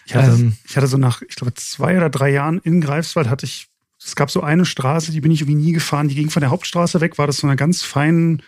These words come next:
Speaker 1: asphaltierte, führte so durch den Ort auf so ein Waldstück zu und dann eines Tages dachte ich, ach komm, hier fährst du mal lang. So, das sieht so schön aus. Ja, das war, wurde dann die übelste Kopfsteinpflasterpiste und ich da wirklich mit meinen dreiundzwanzig Millimetern acht Bar,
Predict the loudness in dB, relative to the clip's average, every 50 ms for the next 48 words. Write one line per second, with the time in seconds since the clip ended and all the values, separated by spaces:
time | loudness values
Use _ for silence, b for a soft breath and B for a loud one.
0 | B B B B -4 -4 -2 0 2 2 2 2 2 2 2 2 2 2 2 2
1 | 2 0 -2 -6 -2 0 2 2 2 2 0 0 0 0 0 0 0 0 0 0
2 | 0 0 -2 -6 -8 -8 -4 0 2 2 4 4 2 0 0 -2 -4 -4 -4 -4
3 | -4 -2 0 2 4 2 2 2 -2 -2 0 0 0 0 0 0 -2 -2 -2 -2
4 | -2 -4 -4 -6 -10 -16 -16 -16 -8 0 2 2 2 2 B B B B B B
5 | B B B -4 0 0 0 0 0 0 -2 0 0 0 0 0 0 -2 -4 _
6 | _ _ -8 -8 -6 -6 -8 -10 -10 -10 -8 -6 -4 -6 -4 0 0 0 0 2
7 | 0 0 0 0 0 0 -2 -2 -4 -8 B B B B B B B B B B
8 | B B B 2 2 2 2 0 -2 -4 -2 -2 0 0 0 0 0 0 0 -2
9 | -2 -2 -2 -4 -4 -4 -4 -4 -4 -4 -2 -2 0 0 0 0 -2 -2 -2 -4
10 | -4 -2 -4 -2 -2 -2 -2 0 2 2 2 2 2 0 0 0 0 0 2 2
11 | 2 2 0 0 0 0 0 0 0 0 0 0 0 0 -2 0 0 2 2 2
12 | 2 2 2 0 0 0 -2 -2 -4 -6 -10 -4 -2 0 2 2 2 0